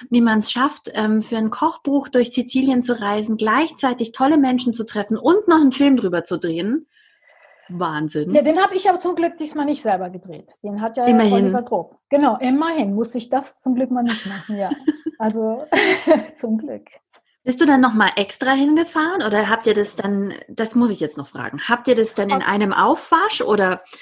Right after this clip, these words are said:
Speaker 1: hast du gesagt, ich fahr jetzt noch mal hin und mach noch mal ein paar Fotos fürs Buch oder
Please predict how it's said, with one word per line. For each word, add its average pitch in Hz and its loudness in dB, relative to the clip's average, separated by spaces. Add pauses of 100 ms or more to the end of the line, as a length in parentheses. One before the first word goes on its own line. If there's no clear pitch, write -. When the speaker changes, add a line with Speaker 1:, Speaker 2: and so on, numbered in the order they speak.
(120)
Speaker 1:
hast 202 -6
du 196 -4
gesagt, 196 -2
ich - -18
fahr 220 2
jetzt 277 -2
noch 262 2
mal 247 4
hin 247 4
und 202 -4
mach 208 0
noch 220 0
mal 196 0
ein 190 -2
paar 180 -6
Fotos 302 -2
fürs 196 -6
Buch 349 2
oder 190 0